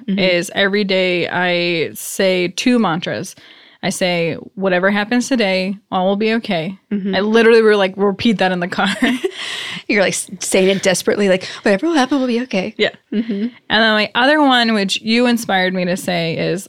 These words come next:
Speaker 2: "How may I serve others today?"
Speaker 1: Yes.
Speaker 2: Which has made a really big impact because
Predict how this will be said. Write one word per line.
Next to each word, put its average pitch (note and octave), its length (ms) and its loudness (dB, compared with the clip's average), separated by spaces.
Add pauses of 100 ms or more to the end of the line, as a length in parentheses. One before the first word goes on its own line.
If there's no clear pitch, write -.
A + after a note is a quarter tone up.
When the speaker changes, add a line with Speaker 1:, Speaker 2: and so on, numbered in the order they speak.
Speaker 2:
"How F#3+ 680 0
may G3 180 0
I F3+ 100 0
serve F#3 300 -4
others F#3 300 -6
today?" F#3+ 400 -8 (280)
Speaker 1:
Yes. - 460 -14
Speaker 2:
Which G3+ 140 0
has B3+ 180 2
made C4+ 220 4
a G4+ 60 2
really A#3+ 360 2
big F#3 260 0
impact F3 560 -4
because F#3 580 -4